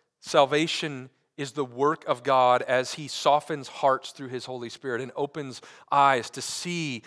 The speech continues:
our need and the glory of God and our own sin and inability to save ourselves and the good news of Jesus Christ and the gospel. And we do our very best to never play on emotions or scare tactics or anything. But the reality is that Jesus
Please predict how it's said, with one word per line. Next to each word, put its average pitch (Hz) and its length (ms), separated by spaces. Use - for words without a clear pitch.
our 139 180
need 139 340
and 127 100
the 131 60
glory 151 520
of 123 120
God 139 320
and 127 80
our 135 220
own 175 260
sin 165 380
and 135 160
inability 160 560
to 143 80
save 151 240
ourselves 139 460
and 165 100
the 156 60
good 175 340
news 180 300
of 151 100
Jesus 147 380
Christ 143 320
and 131 100
the 127 60
gospel. 127 540
And 165 120
we 180 80
do 220 120
our 170 120
very 175 240
best 170 300
to 165 100
never 151 720
play 170 340
on 156 160
emotions 185 760
or 139 80
scare 190 300
tactics 190 520
or 139 80
anything. 151 400
But 160 80
the 170 80
reality 175 640
is 156 160
that 156 180
Jesus 175 640